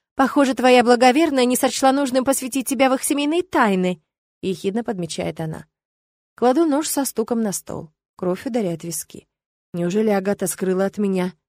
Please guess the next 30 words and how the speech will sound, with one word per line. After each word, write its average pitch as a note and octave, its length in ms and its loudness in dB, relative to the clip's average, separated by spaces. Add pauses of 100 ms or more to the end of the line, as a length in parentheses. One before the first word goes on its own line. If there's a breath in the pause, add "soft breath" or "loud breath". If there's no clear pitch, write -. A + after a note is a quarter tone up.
темные F3 360 -2
пятна E3 360 -4
в F#3 60 -6
биографии E3 500 0
своего E3+ 320 -2
отца? F#3+ 360 -4 (760)
Это D#3 240 -10
так F#3 220 -8
не E3+ 100 -4
похоже F3+ 440 -6
на G3 120 -4
нее. D#3 320 -10 (800)
Тру C#4+ 160 0
озадаченно A#3+ 540 0
ладонями G3 460 -2
лицо. - 420 -12 (520)
А G3 80 -2
может, G#3+ 320 0
мама G3 240 2
просто G3+ 260 -2
пытается F3+ 480 -2
мной F3+ 140 0
манипулировать, F#3 720 -2
чтобы G3+ 260 0
я F#3+ 160 2
обратил F#3 400 0
внимание E3 500 -2
на A3 160 -2
ее E3+ 200 -2
протеже? G3+ 520 -8